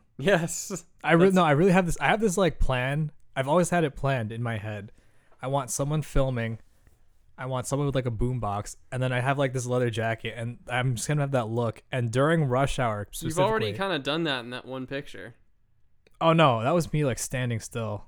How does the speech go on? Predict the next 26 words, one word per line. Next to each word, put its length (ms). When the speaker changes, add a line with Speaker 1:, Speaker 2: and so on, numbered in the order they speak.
Speaker 1:
That 100
was 160
you 140
in 100
New 60
York, 400
right? 340
Speaker 2:
Yeah, 360
but 140
that 200
was, 160
like, 380
not 200
as 180
bad. 380
I 220
hated 680
walking 500
back 360
to 100
the 100
train 420
downtown 760
during 280
rush 260
hour. 380